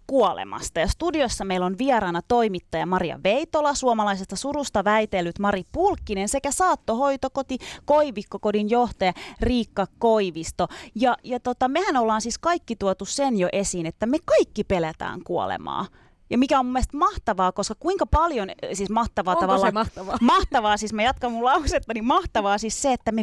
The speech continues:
Speaker 1: puhutaan siitä, että me niinku pelätään. Koska mä uskallan väittää, että on tosi paljon ihmisiä, jotka välttelee sitä puheenaihetta ihan täysin. Ja seuraavaksi mä haluaisinkin vähän niinku syventyä siihen, että, että millä tavalla te ootte huomannut, että kun te ootte lähtenyt esim. puhumaan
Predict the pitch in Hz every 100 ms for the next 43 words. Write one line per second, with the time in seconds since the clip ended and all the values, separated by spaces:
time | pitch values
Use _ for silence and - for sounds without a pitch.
0 | - - 415 466 415 214 190 180 175 175
1 | 165 165 165 - 170 170 175 175 165 214
2 | 202 165 160 165 190 226 294 440 - 294
3 | 233 220 294 - 208 196 208 320 403 240
4 | 190 175 - 269 220 185 175 180 190 262
5 | 320 - 214 202 196 - 233 226 196 180
6 | 180 - - 262 254 202 - - - 320
7 | 330 277 202 202 381 523 392 320 320 381
8 | 339 262 240 247 240 226 - 302 294 233
9 | 214 - 320 320 233 185 - 180 - -
10 | - - - 226 240 302 381 - 226 214
11 | 208 320 349 - 196 208 233 190 175 175
12 | 170 - - 214 196 359 381 - 208 220
13 | - - 180 170 - 175 175 - 233 226
14 | 190 160